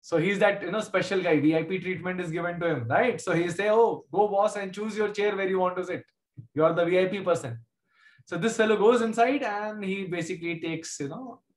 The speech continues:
careful observation and he picks up one chair and goes and sit, sits over. So he has got R options to choose from. And the remaining n minus one people have to be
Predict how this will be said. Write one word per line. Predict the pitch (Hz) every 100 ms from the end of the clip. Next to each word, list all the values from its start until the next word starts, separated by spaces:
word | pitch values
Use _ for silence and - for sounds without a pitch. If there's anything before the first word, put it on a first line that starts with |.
| _ _ _ _
careful | 156 160 165 175 170 156 - _ _ _
observation | 139 139 160 165 170 247
and | 254 226
he | 226
picks | 202 175
up | 196 185
one | 147 147
chair | 202 247
and | 254
goes | 180 170
and | 170 170
sit, | - 139 -
sits | 151 -
over. | 120 117
So | 117
he | 170 214
has | 220
got | 190 165
R | 147 165
options | 165 147 - 160 -
to | 131
choose | 127 120
from. | 113 117 117 _ _ _ _ _ _ _ _ _ _
And | 220 269
the | 254
remaining | 247 247 254 269 285 302 330 339 349 339 _ _ _ -
n | 233 294
minus | 277 247 240 240 254 254
one | 220 226
people | 220 202 190 - 147 196
have | 135 160 170 -
to | 226
be | 254